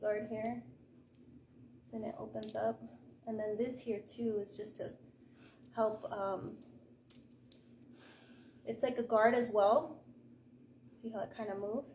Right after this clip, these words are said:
So as you're clipping the nails, it's gonna, uh, create like a little barrier as you're trimming them. See that? Okay. Um, and then also we have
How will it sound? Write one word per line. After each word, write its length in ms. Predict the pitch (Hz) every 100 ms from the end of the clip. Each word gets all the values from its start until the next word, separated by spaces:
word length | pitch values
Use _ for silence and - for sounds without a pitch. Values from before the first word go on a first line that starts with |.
| -
So 240 | - 240 220
as 280 | 220 220 226
you're 320 | 220 214 - - - - -
clipping 340 | 262 269 240
the 80 | 208
nails, 680 | 208 220 285 330 - - - - - - - - - - - - - - - -
it's 160 | 226 -
gonna, 460 | 240 226 208 196 -
uh, 280 | 208 208 190
create 300 | - 233 220
like 180 | 220
a 220 | 202 190 196
little 140 | 208
barrier 640 | 202 202 202 190 156 - - - -
as 140 | 208 202
you're 100 | 185
trimming 360 | 202 190 190
them. 220 | - - - - - - - - - - - - - - - -
See 180 | - 208
that? 300 | 202 208 - - - - - - - - - - - - - - - - - - - -
Okay. 400 | 233 - - - - - - - - -
Um, 360 | 226 226 220 214
and 180 | 220 233
then 120 | 240
also 580 | 254 285 - 285 294 269
we 120 | 254
have 420 | 240 233 226 240